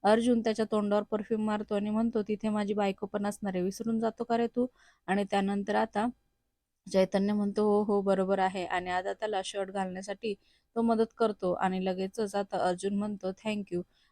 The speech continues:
आणि त्यानंतर आता इकडे सकाळी चहा आणून देते, "आलं घातलेला छान चहा केला आहे मधुभाऊ तुमच्यासाठी," असं सायली सांगते. इकडे मधुभाऊ तिच्याकडे रागानेच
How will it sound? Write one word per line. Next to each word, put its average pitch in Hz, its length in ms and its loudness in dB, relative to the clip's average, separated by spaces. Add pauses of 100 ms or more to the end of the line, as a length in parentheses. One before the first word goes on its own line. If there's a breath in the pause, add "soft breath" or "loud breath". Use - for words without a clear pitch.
(100)
आणि 190 200 2
त्यानंतर 233 540 0
आता 226 260 2
इकडे 202 420 -2 (340)
सकाळी 233 480 4
चहा 226 320 0
आणून 226 300 2
देते, 220 440 2
"आलं 202 220 4
घातलेला 208 480 0
छान 208 300 -2
चहा 208 220 -2
केला 214 260 0
आहे 214 220 2
मधुभाऊ 202 420 -2
तुमच्यासाठी," 202 640 -4
असं 190 220 -4
सायली 185 340 -2
सांगते. 208 420 -6 (360 soft breath)
इकडे 247 240 4
मधुभाऊ 247 540 6
तिच्याकडे 208 440 2
रागानेच 202 460 2